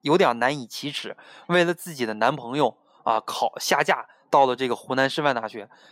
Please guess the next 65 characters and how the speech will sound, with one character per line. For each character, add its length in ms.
她 120
自 140
己 100
的 120
男 180
朋 100
友 160
是 120
长 200
沙 240
的， 140
她 100
自 180
己 140
这 140
个 80
人 160
呀， 260
本 160
身 320
很 160
有 140
能 240
力。 180
她 120
的 120
这 180
个， 640
她 100
以 140
前 180
在 120
光 280
谷 220
世 160
纪 100
城， 240
有 140
在 160
武 140
汉 220
的， 60
你 100
们 140
知 100
道 120
啊， 180
最 180
大 140
的 80
这 120
个 80
步 120
行 160
街， 200
武 180
汉 180
的 80
这 100
个 120
光 240
谷 160
世 120
纪 140
城， 180